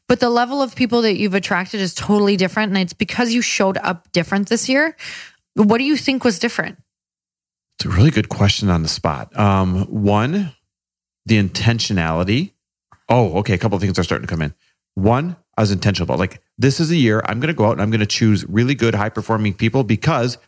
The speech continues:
Speaker 2: they're good people, not because they're
Speaker 1: Mm.
Speaker 2: shiny. So
Speaker 1: Ooh,
Speaker 2: then
Speaker 1: yeah.
Speaker 2: I was automatically excited for each of these interactions as opposed to just doing it 'cause maybe it was gonna be a good connection or something.
Speaker 1: Yeah.
Speaker 2: 'Cause you show up differently when you're excited about it. And
Speaker 1: Totally.
Speaker 2: it's more authentic. Like, all of a sudden you have a great energy connection.
Speaker 1: Okay,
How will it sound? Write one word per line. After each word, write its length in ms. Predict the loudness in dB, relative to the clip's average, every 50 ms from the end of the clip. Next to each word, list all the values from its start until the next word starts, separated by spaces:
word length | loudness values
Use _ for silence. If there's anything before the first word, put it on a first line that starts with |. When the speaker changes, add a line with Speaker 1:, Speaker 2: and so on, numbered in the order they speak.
| _ _ -2
Speaker 2:
they're 80 | 0
good 220 | 2 2 0 0 0
people, 260 | -2 -2 0 0 0
not 160 | 0 0 -2
because 220 | 0 0 0 0 2
they're 100 | 0 0
Speaker 1:
Mm. 60 | 0
Speaker 2:
shiny. 300 | -2 -2 -4 -6 -8 -12 _ _ _ _ _ _ _ -2
So 160 | 0 2 2
Speaker 1:
Ooh, 60 | 2
Speaker 2:
then 220 | 2 2 2 2 0
Speaker 1:
yeah. 260 | 0 0 -2 -2 -4 -4 -4
Speaker 2:
I 60 | -4
was 100 | -4 -2 0
automatically 680 | 0 0 0 0 -2 -2 -2 -2 -4 -6 -4 -4 -4
excited 840 | -2 -2 -4 -6 -4 -2 -2 -2 -2 0 0 0 0 0 0 -2 -2 -4 _ _ _ -2
for 100 | -2 0
each 240 | 2 0 0 0 0
of 80 | 2
these 180 | 2 2 2 2
interactions 840 | 0 0 2 2 0 -2 -2 -4 -2 0 0 0 0 -2 -4 -6 -10 -14 _ _ _ _ _ _ _
as 240 | -2 0 0 0 0
opposed 460 | -2 0 2 2 2 2 2 0 0
to 460 | 0 2 4 4 4 4 2 0 -2 -2
just 220 | -2 -2 -2 0
doing 160 | 0 0 0 0
it 100 | 0 0
'cause 240 | 0 -2 -2 0
maybe 240 | 0 0 0 2 0
it 20 | 0
was 80 | 0
gonna 140 | 0 0 0
be 100 | 2 0
a 40 | 0
good 160 | 0 0 -2
connection 380 | 0 -2 -2 -2 -2 -4 -4 -4
or 40 | 0
something. 120 | 0 0
Speaker 1:
Yeah. 180 | 0 0 -2 -4
Speaker 2:
'Cause 180 | -6 -4 -2
you 60 | 0 0
show 180 | 2 0 0
up 100 | 0 -2
differently 320 | -2 -2 -2 -4 -4 -2 -2
when 120 | 0 -2
you're 60 | -2 -2
excited 220 | -2 -4 -4 -4
about 200 | -4 -4 -6 -6
it. 60 | -8
And 60 | -10 _ _ _
Speaker 1:
Totally. 340 | -2 0 2 2 2 2 2
Speaker 2:
it's 0 |
more 140 | 2 0 0
authentic. 420 | -2 -2 -4 -6 -6 -8 -6 -4
Like, 160 | -6 -6 -6 -10 _ -2
all 80 | -2 -2
of 40 | 0
a 40 |
sudden 180 | 0 -2 0 0
you 80 | 0 0
have 100 | 0 0
a 20 |
great 160 | -2 -4 -2 -2
energy 280 | -2 -2 0 0 -2 -2
connection. 260 | -4 -6 -4 -2 -2
Speaker 1:
Okay, 280 | 0 0 0 -2 -2